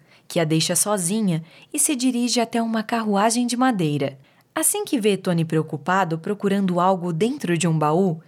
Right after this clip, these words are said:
a pequena corre até ele. "O que está procurando?" ela pergunta. O jovem coça a cabeça pensativo.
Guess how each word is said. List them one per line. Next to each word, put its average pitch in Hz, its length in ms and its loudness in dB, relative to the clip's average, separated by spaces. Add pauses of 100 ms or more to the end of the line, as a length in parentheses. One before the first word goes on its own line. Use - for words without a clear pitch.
(360)
a 233 80 -4
pequena 254 460 0 (100)
corre 269 360 2
até 285 220 2
ele. 156 440 2 (360)
"O 466 60 -8
que - 140 -2
está 339 240 2
procurando?" 247 580 2
ela 160 160 2
pergunta. 156 680 -2 (480)
O 262 120 0
jovem 240 480 0 (120)
coça 247 300 0
a 233 60 -6
cabeça 220 440 0
pensativo. 208 880 -2